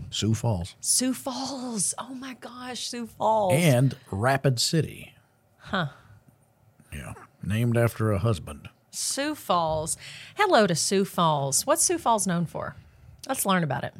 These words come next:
Speaker 1: I don't wanna learn
Speaker 2: Okay.
Speaker 1: about Sioux Falls.
Speaker 2: Yeah, I've never been to North or South
Speaker 1: Hey,
Speaker 2: Dakota.
Speaker 1: you know, uh, th-, these microphones, I, I noticed,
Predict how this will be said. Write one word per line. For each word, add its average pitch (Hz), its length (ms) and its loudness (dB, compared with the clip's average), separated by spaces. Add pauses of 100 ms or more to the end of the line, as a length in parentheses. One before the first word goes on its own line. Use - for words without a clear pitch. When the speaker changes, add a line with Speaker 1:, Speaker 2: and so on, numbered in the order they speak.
(260)
Speaker 1:
I - 60 -12
don't - 140 -14
wanna - 220 -20
learn - 220 -20 (400)
Speaker 2:
Okay. - 280 -20 (520)
Speaker 1:
about - 220 -12
Sioux - 180 -8
Falls. - 380 -12 (420)
Speaker 2:
Yeah, 180 140 4
I've 208 80 4
never 247 160 2
been 262 120 2
to 226 60 2
North 202 260 4
or 175 140 -2
South 143 320 0
Speaker 1:
Hey, 143 80 2
Speaker 2:
Dakota. - 180 -2
Speaker 1:
you 277 60 4
know, 226 60 4
uh, 185 160 2
th-, 190 320 -2
these 226 160 2
microphones, 127 760 4
I, 123 120 4
I 120 180 0
noticed, 127 320 0